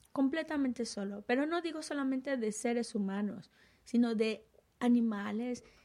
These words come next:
de vida, no tiene ninguna vida a su alrededor. Ese ser humano no puede sobrevivir porque depende de los demás.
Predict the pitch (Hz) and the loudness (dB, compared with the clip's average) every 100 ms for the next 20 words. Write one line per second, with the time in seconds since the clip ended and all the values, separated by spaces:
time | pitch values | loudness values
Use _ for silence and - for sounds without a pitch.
0 | _ - 262 285 285 233 180 165 _ 240 | _ -4 2 6 6 6 0 -4 _ -4
1 | 240 311 311 254 233 269 311 302 320 311 | -2 0 2 4 2 0 -4 -2 -2 0
2 | 240 220 233 226 226 226 196 - _ _ | -2 -2 2 4 4 2 -2 -6 _ _
3 | _ _ _ _ _ _ 262 294 285 - | _ _ _ _ _ _ -4 -4 -4 -4
4 | 220 - - 285 277 240 220 226 226 226 | -4 -6 -6 -2 0 0 0 0 -2 -2
5 | 240 233 233 240 233 226 240 240 - _ | -2 -2 -2 -4 -2 -2 -4 -8 -12 _
6 | _ _ _ _ _ _ _ _ - - | _ _ _ _ _ _ _ _ -16 -6
7 | 214 208 - 233 233 233 208 208 - 208 | -4 -4 -2 0 2 0 -4 -6 -4 -4
8 | 214 | -4